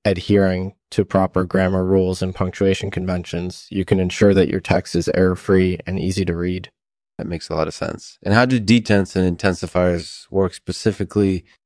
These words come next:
Speaker 1: Detents are basically markers that indicate where a pause or break should occur in a sentence. For example, if you wanted to add a comma after and you would insert a detent after, and you would insert a detent after. And similarly, if you wanted to add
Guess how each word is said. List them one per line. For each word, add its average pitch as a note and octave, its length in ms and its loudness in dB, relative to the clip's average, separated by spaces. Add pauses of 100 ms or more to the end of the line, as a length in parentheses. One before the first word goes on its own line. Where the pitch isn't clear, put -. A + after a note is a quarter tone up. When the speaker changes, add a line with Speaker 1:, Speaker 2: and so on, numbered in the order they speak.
(580)
Speaker 1:
Detents A#2+ 400 4
are A2 80 4
basically G2+ 520 0
markers F#2 500 0
that F#2+ 120 2
indicate F#2 460 -2
where F#2 360 -4
a G2 120 -12
pause F#2 420 0
or F#2 100 -2
break F2 300 0
should F#2 200 -2
occur F#2 260 -2
in F#2 100 -2
a F#2 60 -6
sentence. - 640 -4
For - 100 -2
example, G2+ 340 2
if F#2+ 140 0
you A2+ 80 6
wanted A#2 200 4
to - 100 2
add G#2 120 6
a G#2 60 0
comma G2 320 0
after G2 300 2
and G2 120 4
you F2+ 60 2
would F2+ 100 2
insert F2 300 -2
a F2 60 -6
detent E2+ 420 -6
after, G#2 640 0
and F2+ 380 -4 (180)
you G2 140 4
would F#2 160 2 (180)
insert G#2+ 400 2
a F#2 40 4
detent F#2 460 0
after. F2 720 -2
And F#2 280 -4 (560)
similarly, A2 520 4
if F#2 160 -6
you G#2 80 4
wanted G2+ 280 2
to F#2 320 0
add F#2+ 300 0